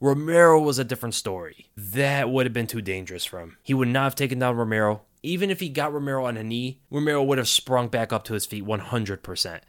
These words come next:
G S P is a better striker, he's more technical, but with that enigma that is Romero, and the way he explodes and lulls people to sleep and all that stuff, I think eventually he would have caught G S P. I think he could have beaten Jacare.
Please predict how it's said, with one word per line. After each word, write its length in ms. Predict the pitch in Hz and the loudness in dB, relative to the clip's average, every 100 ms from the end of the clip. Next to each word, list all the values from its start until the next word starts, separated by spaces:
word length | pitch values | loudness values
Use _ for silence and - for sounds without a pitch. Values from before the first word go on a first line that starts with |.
| - | -2
G 140 | 143 | 2
S 100 | 165 | 2
P 80 | 156 | 0
is 80 | 135 | -2
a 40 | |
better 220 | 123 131 | 0 0
striker, 840 | 110 - - 127 156 - 127 127 - | 0 -4 -6 -4 -2 0 -2 -2 -4
he's 180 | 117 107 | -10 -4
more 160 | 110 | -4
technical, 720 | 101 - 156 - 117 110 104 - | -4 -4 -6 -6 -4 -2 -2 -4
but 140 | - 131 | -4 0
with 160 | 139 | 0
that 160 | 143 127 | 0 0
enigma 680 | 127 117 123 143 135 123 107 | -2 0 0 0 0 0 0
that 180 | 107 107 | 0 -4
is 180 | 104 107 | -4 -6
Romero, 640 | 95 117 131 113 101 98 - | -4 0 2 4 2 0 -2
and 120 | 131 | -2
the 60 | |
way 140 | 120 147 | 0 0
he 160 | 139 | 0
explodes 580 | 120 - - 127 120 117 | -2 -4 -4 -2 0 0
and 140 | 101 98 | -2 -4
lulls 260 | 120 120 | -2 -4
people 280 | - 113 101 | -6 -12 -8
to 80 | 101 | -4
sleep 400 | - 127 127 120 | -4 -2 -4 -4
and 100 | 117 | -4
all 120 | 117 | -2
that 160 | 117 101 | -4 -4
stuff, 300 | - 110 - - | -6 -6 -8 -4
I 140 | 156 | -2
think 200 | 160 156 | -2 -2
eventually 400 | 139 131 131 120 | -2 -2 -2 -2
he 60 | 120 | 0
would 140 | 117 | 0
have 60 | 104 | 0
caught 280 | - 104 90 | -2 -4 -4
G 160 | 98 | -6
S 100 | 90 | -8
P. 260 | - 85 - _ - | -8 -12 -16 _ -6
I 160 | 135 160 | -4 -4
think 180 | 214 | -4
he 120 | 196 160 | -6 -2
could 160 | 170 | -2
have 100 | 131 | 0
beaten 260 | 123 117 107 | -2 -4 -4
Jacare. 520 | 101 92 - 87 | -4 -4 -6 -12